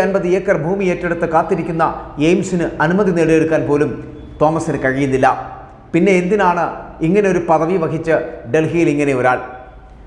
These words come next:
കോടികൾ ചിലവിട്ട് ഡൽഹിയിൽ ഇങ്ങനെ ഒരു പ്രത്യേക പ്രതിനിധിയെ തീറ്റിപ്പോറ്റേണ്ടതുണ്ടോ എന്ന്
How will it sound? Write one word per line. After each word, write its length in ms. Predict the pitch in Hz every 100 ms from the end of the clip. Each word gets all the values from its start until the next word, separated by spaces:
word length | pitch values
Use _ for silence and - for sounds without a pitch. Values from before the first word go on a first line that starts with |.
| - - -
കോടികൾ 340 | 180 196 208 202
ചിലവിട്ട് 400 | 196 196 - 202 220 - - - 139
ഡൽഹിയിൽ 320 | 185 185 202 196
ഇങ്ങനെ 200 | 208 202
ഒരു 100 | 190
പ്രത്യേക 300 | 180 202 202 190 185
പ്രതിനിധിയെ 580 | 170 180 208 185 185 143 - - - - - -
തീറ്റിപ്പോറ്റേണ്ടതുണ്ടോ 1040 | 202 214 - 196 190 202 185 185 180 185 170 - 170
എന്ന് 220 | 180